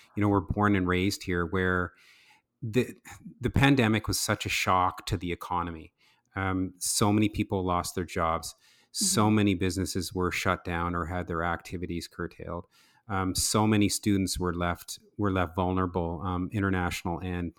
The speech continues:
Speaker 1: sort of domestic students. And it, you know, it, I'm gonna, I'm on, on a bit of a <laughs> soapbox here, Inna, but I'm just thinking about,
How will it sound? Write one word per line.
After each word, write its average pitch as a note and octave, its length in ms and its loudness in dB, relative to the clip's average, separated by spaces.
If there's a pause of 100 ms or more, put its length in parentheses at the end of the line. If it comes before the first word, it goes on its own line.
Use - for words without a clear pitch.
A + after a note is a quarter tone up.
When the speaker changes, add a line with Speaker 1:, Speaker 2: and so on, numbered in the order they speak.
(100)
Speaker 1:
sort F#2+ 200 0
of F2+ 80 -2
domestic F2+ 480 0
students. F2 560 -2
And F#2+ 260 0 (380)
it, G#2 160 0 (720)
you A2 60 4
know, G2+ 380 6
it, - 200 -14 (360)
I'm F#2+ 120 2
gonna, G2 220 4 (140)
I'm G2+ 280 0
on, G#2+ 280 4
on A2 160 8
a - 20 8
bit G2+ 160 6
of F#2 80 2
a F#2+ 60 2
<laughs> - 120 2
soapbox - 600 6
here, A#2+ 200 8
Inna, A2+ 140 10
but G#2 140 6
I'm G#2 140 6
just A2 200 2
thinking A2 300 4
about, F#2+ 260 4